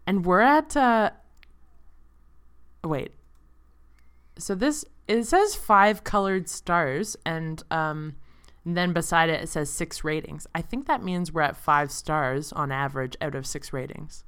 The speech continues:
Would you interpret that that way? I'm gonna interpret it that way.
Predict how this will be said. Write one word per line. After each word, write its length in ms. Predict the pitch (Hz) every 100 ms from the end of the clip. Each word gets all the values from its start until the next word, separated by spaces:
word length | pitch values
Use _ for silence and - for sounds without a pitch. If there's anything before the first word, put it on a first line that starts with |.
| - -
Would 140 | 190
you 80 | 240
interpret 400 | 254 254 247 247
that 160 | 247 247
that 120 | 247
way? 180 | 240 247 - - - - - - - - - - - - 190
I'm 140 | 180
gonna 200 | 160 139
interpret 420 | 127 127 123 -
it 100 | -
that 160 | - -
way. 160 | -